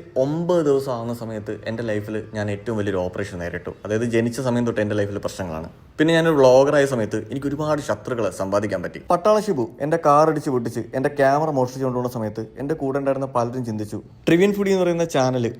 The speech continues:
ഇനിയില്ല, കാർത്തിക് ഇനി വീഡിയോസ് ഒന്നുമില്ല, എല്ലാം നിർത്തിയെന്ന്. ഈ കാർ ഇഷ്യൂ വരുന്നതിന് മുമ്പ് എൻ്റെ ലൈഫിൽ വളരെ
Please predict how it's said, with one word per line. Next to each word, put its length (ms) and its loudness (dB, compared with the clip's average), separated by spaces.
ഇനിയില്ല, 280 0
കാർത്തിക് 360 2
ഇനി 160 0
വീഡിയോസ് 340 -2
ഒന്നുമില്ല, 280 -2
എല്ലാം 220 0
നിർത്തിയെന്ന്. 340 -8
ഈ 120 2
കാർ 160 4
ഇഷ്യൂ 180 -2
വരുന്നതിന് 320 -2
മുമ്പ് 200 -2
എൻ്റെ 180 -2
ലൈഫിൽ 280 -2
വളരെ 240 -2